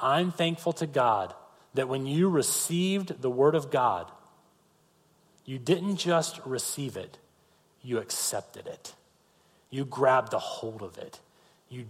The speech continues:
didn't let it go. You didn't just passively say,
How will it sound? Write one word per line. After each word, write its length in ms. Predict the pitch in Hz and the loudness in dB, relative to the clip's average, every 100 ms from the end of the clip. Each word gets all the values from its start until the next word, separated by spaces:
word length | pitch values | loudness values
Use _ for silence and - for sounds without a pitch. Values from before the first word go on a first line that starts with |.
| 104 | -8
didn't 320 | 143 147 143 | -2 -2 -2
let 260 | 123 113 104 | -6 -6 -6
it 140 | - - _ | -10 -18 _
go. 440 | - 87 - - - _ _ _ - - _ - | -14 -12 -12 -14 -16 _ _ _ -20 -20 _ -2
You 120 | 190 | 2
didn't 200 | 247 185 | 2 2
just 240 | 185 - | 0 0
passively 680 | - - 151 147 156 127 127 | -2 4 4 4 0 -2 -2
say, 540 | - 131 113 113 107 | -2 0 0 0 -2